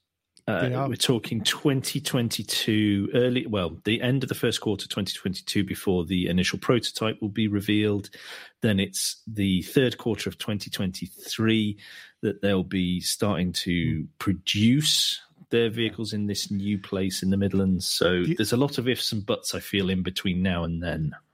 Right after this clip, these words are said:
Speaker 2: The other thing they're saying is they're gonna do both self-branded models and, and also build on behalf of third parties as well. So you might find a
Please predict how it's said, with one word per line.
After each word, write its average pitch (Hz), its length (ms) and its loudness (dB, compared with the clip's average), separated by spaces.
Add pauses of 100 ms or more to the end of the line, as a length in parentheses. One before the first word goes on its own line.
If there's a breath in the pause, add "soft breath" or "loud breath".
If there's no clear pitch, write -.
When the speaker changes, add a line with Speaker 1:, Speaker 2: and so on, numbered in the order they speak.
(180)
Speaker 2:
The 143 120 4
other 170 180 2
thing 135 240 -4
they're 123 100 -4
saying 113 280 -2
is 107 120 -6
they're 110 120 -2
gonna 107 260 -2
do 107 200 -2
both 101 220 -4
self-branded 107 580 -4
models 95 340 -10 (100)
and, 104 340 -6 (240)
and 110 180 -2
also 104 240 -2
build 101 320 -2
on 98 120 -2
behalf 98 520 -4
of 95 360 -4
third 92 280 -4
parties 95 460 -6
as 107 80 -8
well. 101 220 -4
So 104 420 -6
you 113 120 0
might 101 220 -2
find 98 260 -4
a 90 120 -4